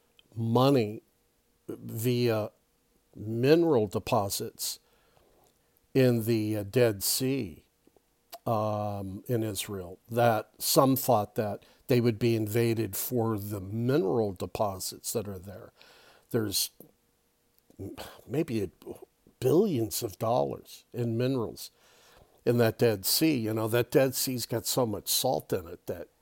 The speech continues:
you step into the water, you float at the top of the water. It's just crazy. But some thought way back then that that might be the reason. Today, uh, it looks like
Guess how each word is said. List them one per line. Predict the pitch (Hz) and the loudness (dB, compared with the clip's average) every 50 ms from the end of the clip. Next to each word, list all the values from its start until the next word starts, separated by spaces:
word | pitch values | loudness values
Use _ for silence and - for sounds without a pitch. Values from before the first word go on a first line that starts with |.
| _ | _
you | - 107 101 113 | -14 -10 -8 -6
step | - - - - 147 131 - - | -4 -4 0 2 2 2 2 2
into | 135 117 101 101 | -2 -2 -2 -6
the | 101 | -6
water, | 92 101 117 127 135 135 104 | -2 -2 0 0 0 -2 -6
you | 87 76 - | -8 -10 -12
float | - - - - 80 110 135 147 131 - _ _ _ - | -12 -10 -10 -8 -6 -4 -4 -4 -6 -10 _ _ _ -10
at | - 117 - | -10 -10 -10
the | - 107 | -10 -16
top | - - - 113 107 - - | -12 -6 -6 -6 -6 -6 -8
of | 110 | -10
the | 101 95 | -10 -8
water. | 87 90 98 110 120 120 - - 98 | -8 -6 -6 -6 -6 -6 -8 -14 -16
It's | - - - | -20 -20 -16
just | - - 104 - - | -12 -12 -10 -10 -12
crazy. | - - 104 110 139 156 - - - - _ _ _ _ _ _ _ _ _ _ _ _ - - _ _ - - - _ _ - | -10 -8 -6 -4 -4 -6 -6 -10 -16 -20 _ _ _ _ _ _ _ _ _ _ _ _ -20 -20 _ _ -20 -20 -20 _ _ 4
But | - 123 117 117 - | 6 6 6 4 2
some | - - 208 208 190 | 2 2 2 2 2
thought | - - - 139 113 104 98 - - - _ _ _ - - - _ _ _ - | 0 2 2 2 2 2 -2 -6 -14 -20 _ _ _ -12 -12 -12 _ _ _ -6
way | - 135 135 131 | 0 2 2 2
back | 127 117 127 107 95 - | 4 2 2 0 -2 -4
then | - - 110 95 87 82 | -8 -8 -8 -8 -10 -14
that | 90 95 95 - - _ _ _ _ _ _ _ _ _ _ _ _ _ _ _ _ _ - | -16 -16 -14 -16 -16 _ _ _ _ _ _ _ _ _ _ _ _ _ _ _ _ _ 6
that | - 165 208 196 | 6 6 6 6
might | 190 156 117 101 - | 4 0 0 0 -4
be | - 101 87 | -10 -14 -14
the | 82 - | -14 -16
reason. | - - - 78 76 - - - - _ _ _ _ _ _ _ _ _ _ _ _ _ _ _ _ _ _ _ _ _ - - _ _ _ _ _ _ _ _ _ _ _ _ _ _ _ - - - - - - - - - - _ _ - | -18 -18 -20 -20 -14 -14 -14 -14 -14 _ _ _ _ _ _ _ _ _ _ _ _ _ _ _ _ _ _ _ _ _ -20 -20 _ _ _ _ _ _ _ _ _ _ _ _ _ _ _ -20 -20 -20 -20 -20 -20 -20 -20 -20 -20 _ _ -4
Today, | - - 180 170 - 175 170 180 190 190 190 185 180 - - - | 2 2 2 4 6 6 6 6 6 6 4 2 2 0 -2 -2
uh, | 135 123 120 127 127 117 | 0 2 4 4 4 4
it | - 139 135 - - | 4 4 2 2 2
looks | 131 123 123 123 - - - | 2 2 2 2 0 -4 -2
like | 110 110 110 110 107 104 101 95 - - - | 0 0 0 0 0 -4 -6 -8 -12 -18 -20